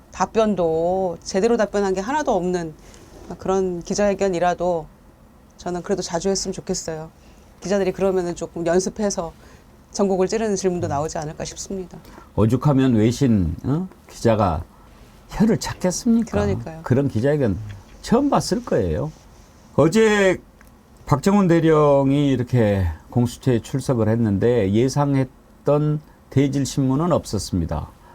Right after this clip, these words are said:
Speaker 2: 김기한 사령관이 거부했다고 하죠. 뭐 거부했겠죠. 뭐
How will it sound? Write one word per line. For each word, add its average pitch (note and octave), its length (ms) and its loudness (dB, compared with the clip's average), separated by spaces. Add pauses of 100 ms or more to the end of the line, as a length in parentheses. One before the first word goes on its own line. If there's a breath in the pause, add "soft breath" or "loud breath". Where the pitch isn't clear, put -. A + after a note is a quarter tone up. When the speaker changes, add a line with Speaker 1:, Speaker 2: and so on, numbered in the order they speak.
(480 loud breath)
Speaker 2:
김기한 D3+ 340 2
사령관이 B2+ 640 2
거부했다고 A2 680 2
하죠. G2 480 -2 (380 loud breath)
뭐 F#2+ 380 -4 (1040)
거부했겠죠. B2 1080 -4
뭐 F#2 200 -6